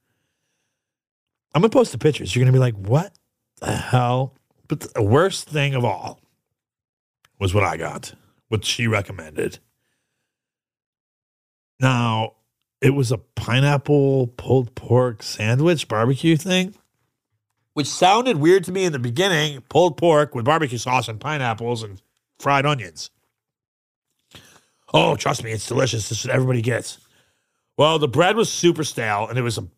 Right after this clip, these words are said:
lot of it. This is a big bun, okay? And it was like a ball of pulled pork.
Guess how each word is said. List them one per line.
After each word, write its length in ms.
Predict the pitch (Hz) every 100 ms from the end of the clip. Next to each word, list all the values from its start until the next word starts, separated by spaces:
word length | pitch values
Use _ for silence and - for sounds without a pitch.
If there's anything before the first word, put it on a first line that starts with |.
| 120
lot 260 | 131 120
of 100 | 101
it. 160 | 92 95 _ _ _ _ _ _ _ _
This 160 | - 101
is 80 | 165
a 100 | 156
big 440 | - 170 175 131
bun, 380 | 139 143 117 85 _ _ _ _
okay? 300 | - 127 143 -
And 80 | 135
it 60 |
was 100 | 151
like 120 | 160
a 80 | 139
ball 680 | 117 90 139 156 156 139 127
of 140 | -
pulled 340 | - 139 120 -
pork. 400 | 135 110 87